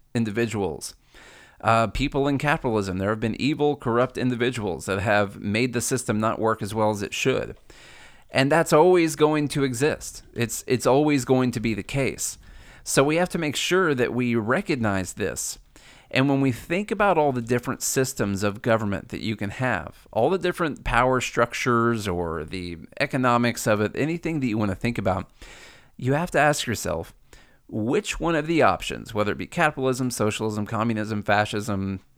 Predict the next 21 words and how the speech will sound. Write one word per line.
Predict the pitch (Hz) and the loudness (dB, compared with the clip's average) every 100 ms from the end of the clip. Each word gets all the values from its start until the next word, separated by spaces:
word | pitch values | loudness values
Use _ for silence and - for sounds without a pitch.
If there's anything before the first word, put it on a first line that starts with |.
| _ | _
ismism, | 123 120 113 110 107 101 101 98 - | -2 0 0 0 0 -2 -2 -6 -12
whatever | - 110 123 123 120 | -2 2 4 4 4
different | 117 113 110 | 2 2 0
ism | 107 95 | 0 -2
you | 95 | -2
wanna | 95 90 | -2 -2
find, | 98 92 85 - _ - - - - - | -2 -4 -6 -14 _ -20 -20 -20 -20 -2
whether | 113 117 | 2 2
it | |
be | 101 110 | 2 0
any | 202 | 0
of | 180 | 2
those, | 139 95 - - - _ - _ _ - | 2 2 0 -10 -12 _ -20 _ _ -10
which | 110 135 - - | -2 -2 -2 -2
one | 196 202 | -2 0
of | 139 | 4
those | 131 127 127 - - | 4 4 2 -2 -6
structures | - - 143 143 - - 90 - - - - _ _ _ _ _ | -8 -2 0 0 -2 -4 -4 -6 -10 -10 -12 _ _ _ _ _
still | - - - 170 185 208 | -6 -4 2 4 4 6
allows | 226 165 113 98 101 120 - | 6 8 8 6 4 0 -6
for | - - 131 127 120 117 90 | -8 2 4 6 6 4 2